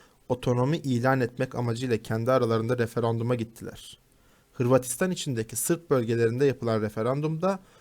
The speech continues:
oylamaya katılanların ezici çoğunluğu tercihi otonomiden yana kullandı. Bunun üzerine Cumhurbaşkanı Tudjman,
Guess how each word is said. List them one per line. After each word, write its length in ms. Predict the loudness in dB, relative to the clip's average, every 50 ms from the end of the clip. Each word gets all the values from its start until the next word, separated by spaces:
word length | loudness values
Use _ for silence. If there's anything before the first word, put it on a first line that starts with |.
| -20 _ _ 0
oylamaya 500 | 2 4 4 4 4 4 2 2 2 0
katılanların 680 | -2 -4 -2 -2 -2 -2 0 0 0 0 0 -2 -4 -4
ezici 420 | -4 -4 -2 -2 -4 -6 -8 -10 -8
çoğunluğu 640 | -2 0 2 2 2 0 -2 -2 -2 -2 -4 -6 -6 -2
tercihi 500 | 0 2 2 2 0 -2 -4 -2 -2 -2
otonomiden 640 | -4 -4 -4 -2 0 0 0 0 0 0 0 0
yana 300 | 0 0 0 0 -2 -4
kullandı. 560 | -4 -6 -4 -2 -2 -2 -4 -6 -10 -14 -16 -16 _ _ _ _ _ _ _ _ _ _ _ _ _ 0
Bunun 240 | 2 2 2 2 2
üzerine 420 | 4 4 4 4 4 2 -2 -2
Cumhurbaşkanı 680 | -2 -2 -2 -2 0 0 0 0 0 -2 -4 -6 -6 -6
Tudjman, 540 | -6 -6 -6 -4 0 2 2 2 2 0